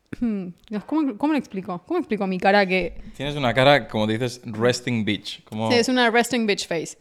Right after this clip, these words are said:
Speaker 2: como que
Speaker 1: Pero,
Speaker 2: siempre tiene cara de,
Speaker 1: ¿qué
Speaker 2: de,
Speaker 1: significa?
Speaker 2: de mala leche.
Speaker 1: Claro, como que parece que tengo cara de mala leche, pero la realidad es que cuando yo estoy seria, mm, parece que tengo cara de borde,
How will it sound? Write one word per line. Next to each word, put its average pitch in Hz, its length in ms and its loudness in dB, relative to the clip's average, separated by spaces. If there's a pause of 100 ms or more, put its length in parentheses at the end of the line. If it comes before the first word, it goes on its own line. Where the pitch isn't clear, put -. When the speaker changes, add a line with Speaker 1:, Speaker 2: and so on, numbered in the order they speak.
(140)
Speaker 2:
como 104 260 -10
que 107 60 -6
Speaker 1:
Pero, 277 220 10
Speaker 2:
siempre 277 220 4
tiene 117 120 -4
cara 117 140 4
de, 107 220 2
Speaker 1:
¿qué 311 60 4
Speaker 2:
de, - 40 4
Speaker 1:
significa? 311 460 2
Speaker 2:
de 214 40 6
mala 208 120 2
leche. 196 380 -6
Speaker 1:
Claro, 247 400 2
como 208 220 0
que 220 80 2
parece 277 300 4
que 262 100 -2
tengo 269 300 2
cara 262 140 6
de 285 40 4
mala 254 160 6
leche, 247 180 2
pero 247 120 4
la 202 40 4
realidad 190 300 2
es 240 60 -12
que 262 160 0
cuando 185 300 0
yo 190 120 0
estoy 269 300 -2
seria, 202 560 0 (1700)
mm, 220 320 0
parece 220 320 4
que 247 80 6
tengo 254 220 2
cara 247 260 6
de 202 360 2 (120)
borde, 226 600 4